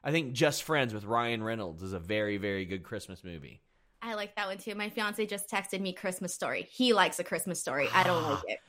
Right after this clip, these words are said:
Speaker 1: I don't either. And
Speaker 2: It's
Speaker 1: I,
Speaker 2: so boring.
Speaker 1: Like, especially here, like, that's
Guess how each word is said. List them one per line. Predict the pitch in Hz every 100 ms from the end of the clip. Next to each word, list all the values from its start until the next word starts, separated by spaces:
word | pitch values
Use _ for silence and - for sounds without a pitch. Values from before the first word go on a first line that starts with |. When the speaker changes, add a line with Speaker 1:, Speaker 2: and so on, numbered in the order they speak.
| -
Speaker 1:
I | - 240
don't | 285 285
either. | 311 330 320 180 - - -
And | 220 220
Speaker 2:
It's | 240
Speaker 1:
I, | 208
Speaker 2:
so | 226 190
boring. | 190 175 151 - 202 - _ 202
Speaker 1:
Like, | 196 190
especially | 190 - 202 202 - 208
here, | 147 139 139 156 190 -
like, | 143 135 131 - -
that's | 135 135 135